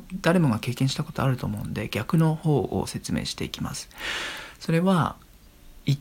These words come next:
旦目標を叶えた時にリセットしていく、戻していく、下山する感じですね。家に帰る、旅行に行って、お家に帰って、で、ちょっとこう体疲れたなって休めたり、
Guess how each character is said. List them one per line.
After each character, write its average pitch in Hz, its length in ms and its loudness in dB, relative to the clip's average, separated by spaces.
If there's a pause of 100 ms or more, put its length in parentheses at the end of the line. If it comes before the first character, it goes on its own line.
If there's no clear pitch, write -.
旦 214 180 6
目 202 180 4
標 220 180 2
を - 20 -2
叶 202 320 2
え 202 40 4
た - 120 -4
時 - 240 -4
に 110 280 4 (220)
リ 139 120 4
セ 262 120 0
ッ 262 60 0
ト - 140 -6
し - 100 -2
て - 80 -2
い - 40 -6
く、 - 120 -6
戻 131 320 6
し - 80 2
て 113 120 0
い 90 60 0
く、 - 240 -10 (140)
下 123 180 4
山 233 220 6
す 226 100 -2
る 226 80 2
感 196 220 4
じ 190 80 2
で 196 80 -2
す - 160 -6
ね。 113 160 -6 (180)
家 160 180 6
に 151 120 6
帰 143 240 2
る、 - 100 -6
旅 101 140 -4
行 127 240 2
に 131 120 6
行 131 80 0
っ - 20 -20 (200)
て、 - 300 2
お 120 80 0
家 127 200 0
に 123 80 2
帰 - 140 -2
っ 117 140 0 (180)
て、 139 360 0
で、 151 80 -12
ち - 100 -2
ょ - 20 2
っ - 20 -12
と - 160 -10
こ - 140 -6
う 82 60 -4
体 107 280 -2
疲 - 220 -2
れ 95 80 0
た 95 100 -4
な 107 100 0
っ 110 60 -6
て - 80 -6
休 107 220 -2
め 101 100 0
た - 140 -6
り、 135 220 2